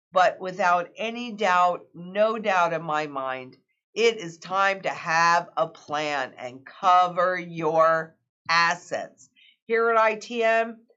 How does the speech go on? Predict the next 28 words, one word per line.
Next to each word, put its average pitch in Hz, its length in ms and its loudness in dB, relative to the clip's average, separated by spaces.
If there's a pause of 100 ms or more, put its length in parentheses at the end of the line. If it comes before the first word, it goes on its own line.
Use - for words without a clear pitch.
(160)
we 240 220 -6
use 233 240 -6
the 190 140 -10
Wealth 180 420 2
Shield, - 560 -6 (840)
which 180 280 -6
is 185 220 -10
everything 262 640 -2
that 220 160 -4
you 208 240 -10
need 214 320 -8
to 196 140 -14
know 196 280 -2
to 180 100 -8
get 170 280 -6
you 170 160 -10
through 180 720 -8 (240)
a 165 140 2
reset 165 800 -2
and 165 220 -4
thrive. 180 1200 -2 (300)
What 196 320 4
a 196 100 -2
concept. - 880 -4 (340)
But 165 160 -14
keep 302 220 -10
in 277 140 -4
mind, 262 500 -4